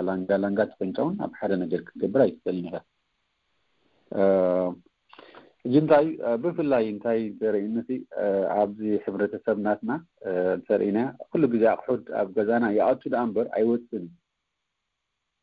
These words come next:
ብፍላይ ኣብዚ ናይ ሓበሻና ሕብረተሰብ ማለት እዩ። ኣቑሑት ንገዝኦ፣ እ፣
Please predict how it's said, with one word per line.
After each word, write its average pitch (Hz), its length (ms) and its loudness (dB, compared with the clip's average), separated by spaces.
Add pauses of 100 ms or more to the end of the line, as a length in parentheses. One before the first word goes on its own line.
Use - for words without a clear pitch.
(260)
ብፍላይ 92 400 -6
ኣብዚ 87 220 -10
ናይ 87 160 -8
ሓበሻና 92 440 -6
ሕብረተሰብ 87 420 -4
ማለት 87 280 -6
እዩ። - 80 -20 (1160)
ኣቑሑት 113 340 2
ንገዝኦ፣ 110 400 4 (960)
እ፣ 98 120 -6